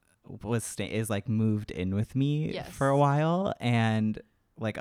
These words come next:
Speaker 1: all hap-, the Remington's closing party and this coinciding, my <laughs> mom had asked me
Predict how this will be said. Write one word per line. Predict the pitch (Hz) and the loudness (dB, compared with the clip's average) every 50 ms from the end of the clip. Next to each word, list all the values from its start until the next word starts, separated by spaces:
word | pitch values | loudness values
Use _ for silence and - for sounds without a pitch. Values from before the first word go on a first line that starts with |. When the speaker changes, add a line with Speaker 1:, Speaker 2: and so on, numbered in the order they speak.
| - | -8
Speaker 1:
all | - - - 107 107 113 113 | -8 -4 0 2 2 4 4
hap-, | 120 113 110 - - - | 4 2 0 0 -4 -8
the | - 117 113 | -6 -4 -2
Remington's | 104 113 113 120 135 143 - 156 160 156 - | 0 0 2 2 2 2 2 0 0 0 -2
closing | - 143 127 127 131 135 139 | 0 0 0 0 0 -2 -2
party | 139 135 127 123 123 123 120 110 | 0 2 2 2 4 2 2 2
and | 76 107 113 107 | 2 2 2 2
this | 107 110 110 117 - - | 4 4 2 2 0 -4
coinciding, | - - 120 107 107 113 120 - - 127 110 107 110 107 110 113 113 110 113 113 117 - - - - - - - - | -6 -4 0 2 2 2 2 2 2 2 2 2 2 2 2 2 2 2 2 0 0 -2 -8 -18 -20 -18 -14 -4 0
my | 120 127 127 127 127 123 - | 2 4 4 4 4 2 0
<laughs> | - | -2
mom | 139 120 113 107 110 120 139 160 190 196 - - - - - _ _ | -4 -4 -2 -4 -6 -6 -8 -8 -10 -12 -14 -18 -20 -20 -20 _ _
had | - 185 208 - - | -6 -4 -4 -4 -2
asked | - 104 104 110 - - - | 0 2 2 2 0 -2 -2
me | 120 117 120 120 117 123 123 - | 0 2 2 2 2 0 -2 -4